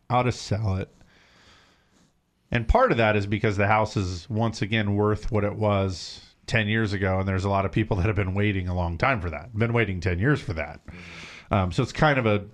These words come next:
a perfect storm kind of timing. But, I mean, that being said,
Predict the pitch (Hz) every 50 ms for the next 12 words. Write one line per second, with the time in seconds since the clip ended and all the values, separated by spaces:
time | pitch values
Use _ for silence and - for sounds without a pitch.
0 | - - - 123 110 - - 139 117 - 113 - - - - 131 117 110 110 95
1 | 98 113 95 90 82 - - 131 131 123 104 95 90 87 87 101 117 110 107 107
2 | - - - - - - - - - - - 127 135 131 143 160 160 156 165 160
3 | 127 120 - - - 139 131 131 127 120 123 131